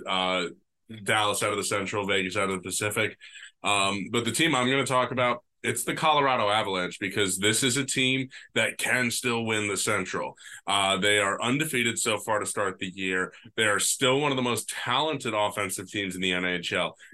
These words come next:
Yeah, last year we saw that you either need a strong defensive core or a really good goaltender. They don't really have either.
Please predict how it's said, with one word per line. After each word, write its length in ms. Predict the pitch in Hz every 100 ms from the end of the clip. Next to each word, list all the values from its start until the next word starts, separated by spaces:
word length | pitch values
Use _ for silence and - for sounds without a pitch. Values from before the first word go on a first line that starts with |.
| -
Yeah, 200 | 131 110
last 440 | 113 127 143 -
year 220 | 135 131
we 180 | 120 113
saw 680 | 110 - 113 113 127 127 92
that 280 | 113 104 117
you 220 | 113 120
either 280 | 127 151 165
need 300 | 113 123 135
a 120 | 110
strong 440 | 104 - 110 110
defensive 500 | 107 98 104 101 117 104
core 300 | 113 113 113
or 260 | 113 113
a 100 | 120
really 340 | 104 104 104 98
good 160 | 98
goaltender. 640 | 95 95 95 113 110 117
They 120 | 117 107
don't 120 | 139
really 220 | 151 127
have 200 | 120 98
either. 380 | 101 98 76 67